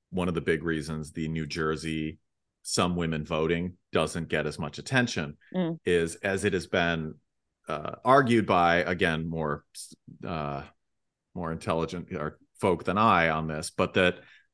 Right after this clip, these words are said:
Speaker 1: it doesn't, it's not a story that fits well in any real narrative, especially since when New Jersey takes away the right of propertied women to vote,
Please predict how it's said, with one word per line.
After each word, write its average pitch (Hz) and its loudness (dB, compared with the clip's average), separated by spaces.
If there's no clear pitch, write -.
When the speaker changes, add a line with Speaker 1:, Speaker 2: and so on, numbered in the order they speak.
Speaker 1:
it 117 2
doesn't, 127 4
it's 131 0
not 147 6
a 147 6
story 101 4
that 90 0
fits - 0
well 82 2
in 90 -2
any 82 0
real 78 -2
narrative, 98 2
especially 113 2
since 98 -2
when 110 4
New 113 6
Jersey 107 6
takes - 0
away 85 4
the 87 0
right 87 4
of 85 2
propertied 90 2
women 85 2
to - -4
vote, 78 2